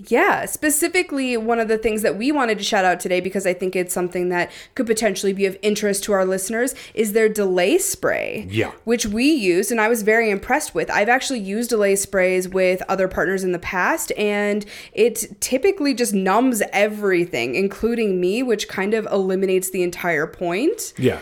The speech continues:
Speaker 2: I mean, if you're not feeling it, what's the purpose?
Speaker 1: Exactly. Promescent is not like that. It actually has an absorption technology,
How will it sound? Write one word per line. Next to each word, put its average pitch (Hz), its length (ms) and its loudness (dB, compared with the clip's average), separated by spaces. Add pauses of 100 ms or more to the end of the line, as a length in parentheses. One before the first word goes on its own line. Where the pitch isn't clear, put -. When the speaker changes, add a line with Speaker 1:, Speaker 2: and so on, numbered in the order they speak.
Speaker 2:
I 107 40 -10
mean, 113 100 0
if 107 140 2
you're 160 80 6
not 123 200 2
feeling 104 220 0
it, 95 120 -4
what's 107 480 2
the - 120 -6
purpose? - 560 -6
Speaker 1:
Exactly. 185 640 0
Promescent 294 560 2
is 269 160 2
not 240 340 4
like 208 240 2
that. 165 160 2
It 185 80 2
actually 220 320 0
has 247 160 2
an 233 80 0
absorption 208 640 0
technology, 196 1000 0